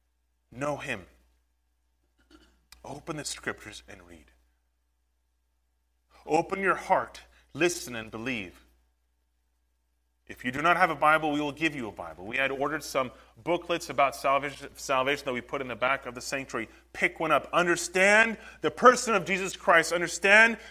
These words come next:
that plan of salvation. Let us not be tr-, casual about this truth. Let us not assume that we understand it or our children understand it. Let us know this truth and let us believe. Let us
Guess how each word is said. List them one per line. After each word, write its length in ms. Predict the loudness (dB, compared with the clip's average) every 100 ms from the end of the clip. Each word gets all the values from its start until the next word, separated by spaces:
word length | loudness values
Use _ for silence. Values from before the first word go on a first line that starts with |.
| 6
that 240 | 8 8
plan 340 | 6 10 12 10
of 100 | 6
salvation. 680 | 6 6 8 6 4 -2 -6 -8 -10 4
Let 160 | 6
us 180 | 6 2
not 300 | 8 8 8
be 140 | 4
tr-, 240 | 0 -6 -12 -18 _
casual 640 | -8 4 6 6 4 4 6
about 280 | 6 4
this 180 | 2 -8
truth. 460 | -10 -12 -12 -12 _ -20 4
Let 160 | 8 8
us 180 | 6
not 260 | 6 6 6 -2 0
assume 600 | 2 2 4 6 6 6
that 140 | 2
we 160 | 2 2
understand 720 | 2 -2 -8 -4 -2 0 -2
it 260 | -4 -6 -14 _ _
or 300 | 6 8 8 4
our 140 | 4 4
children 480 | 0 4 4 2
understand 680 | -2 -4 -4 -8 -6 -6 -6
it. 220 | -10 -12 _ -6
Let 160 | 0 2
us 220 | 0 -2
know 280 | 2 6 6
this 200 | 6 0
truth 280 | -4 -6 -8 -12 -6
and 180 | -2 0
let 100 | 0
us 160 | 0
believe. 580 | -4 -2 0 -2 -4 -14 _ _ _ _ _ _ _ -18 2
Let 160 | 4
us 220 | 4 0